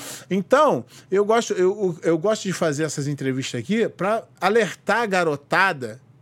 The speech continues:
que tá entrando no jiu-jitsu, pra tentar estudar um pouquinho e ver quem realmente foram os caras dominantes. Você foi um cara dominante. E pra contar essa história, essa história é interessante, eu,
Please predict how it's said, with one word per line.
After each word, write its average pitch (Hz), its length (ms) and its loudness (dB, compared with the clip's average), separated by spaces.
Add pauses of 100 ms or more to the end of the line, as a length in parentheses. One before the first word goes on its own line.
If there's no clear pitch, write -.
que - 160 -4
tá 170 220 0
entrando 180 420 -2
no 151 100 -2
jiu-jitsu, 127 680 -4 (560)
pra 175 280 2 (420)
tentar 185 340 0
estudar 180 440 0
um 208 80 -2
pouquinho 180 640 -2
e 165 140 -2
ver 165 200 2
quem 240 320 0
realmente 175 520 0
foram 170 220 -2
os 156 120 -4
caras 156 320 -2
dominantes. 131 880 -4 (1080)
Você 139 320 2
foi 208 160 -2
um 196 40 -4
cara 208 220 2
dominante. 190 680 -2 (460)
E 185 80 2
pra 247 240 4
contar 214 400 2
essa 160 220 0
história, 156 640 0 (540)
essa 147 200 2
história 156 300 2
é - 20 -4
interessante, 143 600 -2
eu, 160 100 -4